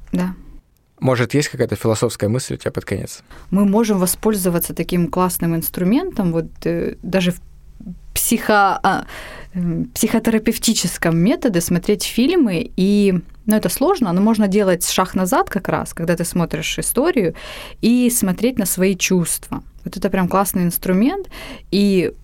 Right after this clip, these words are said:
Speaker 1: в каждый раз мы вот там можем сопереживать герою или, наоборот, антагонисту.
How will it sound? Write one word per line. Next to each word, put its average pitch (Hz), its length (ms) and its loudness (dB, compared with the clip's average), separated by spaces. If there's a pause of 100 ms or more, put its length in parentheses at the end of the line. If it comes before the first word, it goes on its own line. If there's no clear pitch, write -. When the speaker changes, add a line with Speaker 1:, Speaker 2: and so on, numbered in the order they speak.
Speaker 1:
в - 260 -12
каждый 202 320 2
раз 285 220 2
мы 196 80 0
вот 185 120 0
там 180 340 2
можем 196 320 4
сопереживать 170 580 2
герою 170 480 4
или, 165 120 2
наоборот, 196 360 4
антагонисту. 180 920 2